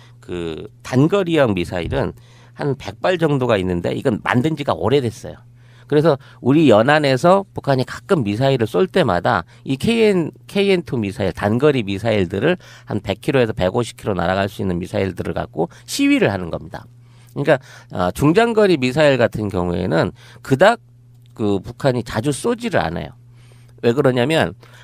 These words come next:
북한이 미사일을 쏠 때 이게 확실하게, 에, 발사가 될 가능성이 있는 미사일, 그러니까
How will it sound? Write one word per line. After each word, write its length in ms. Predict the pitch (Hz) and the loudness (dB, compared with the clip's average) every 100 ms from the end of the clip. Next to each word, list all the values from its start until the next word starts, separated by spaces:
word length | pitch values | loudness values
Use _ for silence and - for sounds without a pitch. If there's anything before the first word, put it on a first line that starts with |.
| - | -4
북한이 600 | - - 208 196 214 214 | -2 4 4 4 2 2
미사일을 640 | 117 147 202 190 175 156 | 0 0 2 4 4 2
쏠 200 | 196 202 | 2 0
때 340 | - 110 185 269 - - - | 2 0 0 -6 -20 -18 -10
이게 220 | 156 175 | 2 2
확실하게, 920 | 156 - - - 294 240 175 208 240 - - - - | 2 -8 -10 -4 0 2 4 2 0 -6 -20 -20 -6
에, 200 | 101 95 92 | 2 2 2
발사가 460 | 110 120 185 170 139 | 0 0 0 0 0
될 200 | - 123 | 0 0
가능성이 720 | 151 - 107 135 131 139 113 | 0 0 0 0 -4 -6 -4
있는 300 | 95 107 107 | -2 0 0
미사일, 320 | 87 90 90 95 | -2 -6 -6 -4
그러니까 240 | 95 | -8